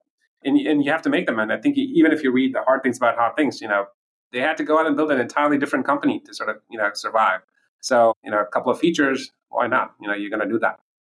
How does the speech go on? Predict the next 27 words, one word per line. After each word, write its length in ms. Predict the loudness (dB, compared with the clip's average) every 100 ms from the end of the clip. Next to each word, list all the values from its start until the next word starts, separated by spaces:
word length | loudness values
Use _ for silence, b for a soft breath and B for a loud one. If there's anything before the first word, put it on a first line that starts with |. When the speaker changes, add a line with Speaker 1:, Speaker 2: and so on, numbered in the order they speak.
| _ _ _ -2
Speaker 1:
That's 220 | -2 0
great. 340 | 0 4 4
I, 100 | 4
it 200 | 2 2
is, 240 | 4 2 4
it 140 | 2
is 160 | 2 0
a 40 |
tension. 360 | 0 0 2 2
I 80 | 2
love 180 | 2
how 60 | 2
you're 200 | 2 4
like, 220 | 2 0
you 60 | 0
know, 260 | 2 2
the 160 | 0 0
whole 180 | 2 4
easier 320 | 4 4 2
said 300 | 2 0 0
than 180 | -2 0
done 220 | -2 -2
thing 400 | 0 0 -2 -8 _ -4
in 160 | -2
that 300 | 0 -2 -2
case 300 | -2 -2 2
is, 360 | 2 2 0